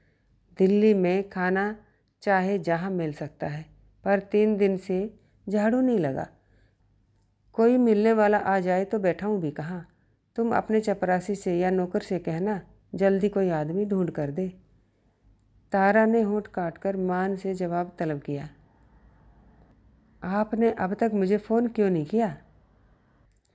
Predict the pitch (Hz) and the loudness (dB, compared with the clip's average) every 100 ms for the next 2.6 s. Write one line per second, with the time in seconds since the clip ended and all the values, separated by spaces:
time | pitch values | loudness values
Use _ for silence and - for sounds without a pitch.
0 | _ _ - 202 - 254 - 196 214 226 | _ _ -6 -6 -6 -12 -8 -8 -6 -6
1 | 196 220 _ _ _ _ 233 262 262 254 | -8 -12 _ _ _ _ 2 4 4 2
2 | 202 135 120 - 285 254 | 0 -2 -4 -6 -6 -8